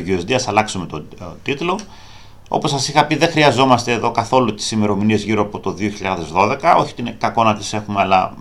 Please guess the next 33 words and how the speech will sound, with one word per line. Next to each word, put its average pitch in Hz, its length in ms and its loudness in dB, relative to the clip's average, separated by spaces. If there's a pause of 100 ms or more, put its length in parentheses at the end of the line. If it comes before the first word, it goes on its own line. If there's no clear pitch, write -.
(120)
για 107 120 -6
τους 104 180 -10
σκοπούς 107 380 -8
της 104 200 -6
άσκησης 98 360 -2
δεν 98 100 -4
το 92 80 -8
χρειαζόμαστε. 127 640 -4 (440)
Επομένως 120 440 -2
θα 117 100 -6
διαγράψουμε 107 580 0
και 135 160 0
αυτές 107 300 0
τις 82 180 -10
γραμμές. 123 480 -4 (640)
Και - 120 -10
προσέξτε 165 420 -2
ότι 147 140 -6
ξεκινάνε 139 500 0
εδώ 127 120 -2
τα 127 140 -2
δεδομένα 117 380 0
μας 113 180 0
με 107 100 -4
τη 101 100 -10
συνάρτηση 95 1040 -4
N 95 200 -4
A, 120 160 0
με 110 80 -6
τον 95 160 -8
τύπο 113 220 -6 (140)
N 110 40 0
A. 147 180 -2